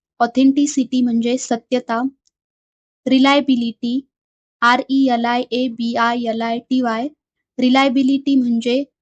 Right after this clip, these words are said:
विश्वसनीयता. ट्रान्स्क्रिप्ट्स, टी आर ए एन एस सी आर आय पी टी एस, ट्रान्स्क्रिप्ट्स म्हणजे लिपी किंवा लिखाण.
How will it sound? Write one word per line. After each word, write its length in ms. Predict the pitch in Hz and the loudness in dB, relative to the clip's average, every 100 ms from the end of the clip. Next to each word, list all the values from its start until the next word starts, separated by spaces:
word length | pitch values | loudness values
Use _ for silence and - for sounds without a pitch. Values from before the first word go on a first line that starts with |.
| - | -4
विश्वसनीयता. 1040 | 254 - 254 277 - 247 233 226 233 233 262 - _ _ _ _ _ _ _ _ _ _ _ _ _ _ | -2 -2 -2 0 0 0 0 -4 -4 -6 -6 -10 _ _ _ _ _ _ _ _ _ _ _ _ _ _
ट्रान्स्क्रिप्ट्स, 920 | 269 262 277 - - 247 240 254 - - _ _ _ _ _ _ _ | 2 4 4 2 -2 -6 -6 -8 -14 -18 _ _ _ _ _ _ _
टी 140 | 269 - | -4 -2
आर 200 | 262 262 254 | 0 0 -2
ए 200 | 262 254 | -2 -2
एन 240 | 240 247 240 | 0 0 -2
एस 180 | 269 - | -4 -8
सी 420 | - - - 247 - | -14 -14 -8 -6 -2
आर 200 | 254 254 | 0 2
आय 160 | 254 | 0
पी 220 | 254 233 226 - | -4 -8 -10 -8
टी 160 | 233 | -6
एस, 320 | 226 226 - _ _ _ _ _ - | -6 -8 -14 _ _ _ _ _ -2
ट्रान्स्क्रिप्ट्स 880 | 254 269 269 - 277 269 - - 247 | 2 2 0 -4 -2 -4 -4 -8 -4
म्हणजे 440 | 240 233 240 262 | -2 -2 -4 -4
लिपी 500 | 254 254 - 247 262 294 _ _ | -2 -2 -2 0 0 -2 _ _
किंवा 240 | 247 254 262 | 0 2 2
लिखाण. 520 | 240 - 240 226 | -2 -6 -6 -4